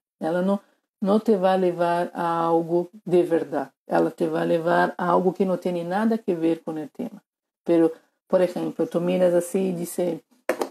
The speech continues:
ah, eu que sei, por que, ah, por que a escola não funciona?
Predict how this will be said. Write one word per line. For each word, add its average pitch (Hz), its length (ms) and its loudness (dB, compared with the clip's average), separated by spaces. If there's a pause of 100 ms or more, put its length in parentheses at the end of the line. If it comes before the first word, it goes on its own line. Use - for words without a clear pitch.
(280)
ah, 175 1040 -2
eu 170 80 -6
que 170 120 -4
sei, 156 460 -6
por 175 180 0
que, 277 680 4 (1300)
ah, 170 800 -2
por 190 140 0
que - 120 2
a 254 120 4
escola 233 800 4 (140)
não 202 160 2
funciona? 180 580 0